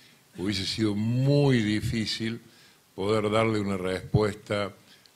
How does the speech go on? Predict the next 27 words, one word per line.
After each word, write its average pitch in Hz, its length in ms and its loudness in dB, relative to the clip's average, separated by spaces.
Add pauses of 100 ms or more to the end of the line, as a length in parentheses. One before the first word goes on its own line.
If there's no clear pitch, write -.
a 90 60 -10
la 90 120 -4
pandemia 95 600 0
en 92 80 -6
el 92 100 -6
orden 95 280 -4
provincial, 95 680 -4
dada 110 220 0
la 98 100 -2
geografía 104 1120 -4 (560)
y 98 80 -8
la 92 120 -4
organización 92 800 -4
institucional 90 760 -8
que 90 80 -10
tiene 90 260 -10
nuestra 87 300 -10
provincia, 90 720 -6
pequeños 87 540 -8
pueblos 90 420 -8
y 80 60 -12
comunidades, 95 840 -8 (760)
que 104 520 -4
con 101 200 -4
el 98 100 -2
aporte 104 600 2
invalorable 104 1000 0